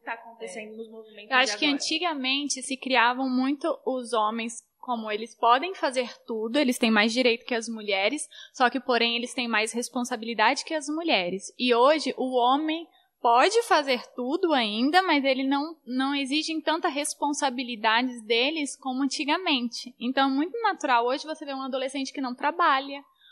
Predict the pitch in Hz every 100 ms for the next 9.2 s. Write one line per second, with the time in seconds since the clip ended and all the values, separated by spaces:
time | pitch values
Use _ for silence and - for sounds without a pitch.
0 | _ 233 247 254 262 247 233 233 247 240
1 | 247 240 233 - 233 226 226 220 226 240
2 | 226 220 220 220 226 - 233 233 214 262
3 | 339 403 - - - - 277 269 - 302
4 | 302 311 302 285 294 294 - 277 262 277
5 | 277 - 294 294 - - 285 320 233 214
6 | 226 - 214 226 247 269 311 269 269 -
7 | 254 254 262 240 196 - 226 _ - 285
8 | 330 240 226 - 254 254 277 427 381 -
9 | 226